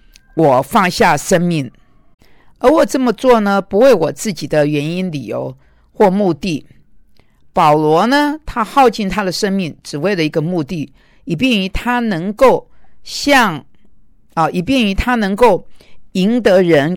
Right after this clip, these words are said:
归向耶稣基督。他说，像什么样的人，我就做什么样的人。无论如何呢，呃，我总要救些人。啊，其实就是说，他对所有的人，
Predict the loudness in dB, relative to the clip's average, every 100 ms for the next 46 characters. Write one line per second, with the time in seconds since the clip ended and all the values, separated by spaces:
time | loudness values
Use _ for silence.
0 | 0 2 2 0 -2 0 -2 -2 -4 -6
1 | -8 -4 -2 -2 -6 _ _ _ _ _
2 | -2 0 2 2 4 2 0 -2 -4 -4
3 | -2 0 -2 -4 -6 -2 -2 0 0 0
4 | -2 -6 -4 -4 -2 -4 -6 -4 0 2
5 | 2 0 -2 -4 -4 -4 -2 -2 -2 -4
6 | _ -20 -8 2 2 4 2 2 0 0
7 | 0 2 0 0 0 0 2 -2 -6 -12
8 | _ _ _ _ -4 -2 -2 -4 -4 -4
9 | -4 -4 -2 2 2 0 _ _ _ _
10 | 0 2 4 4 4 0 -6 -20 _ _
11 | _ -2 0 4 4 4 2 0 -2 -6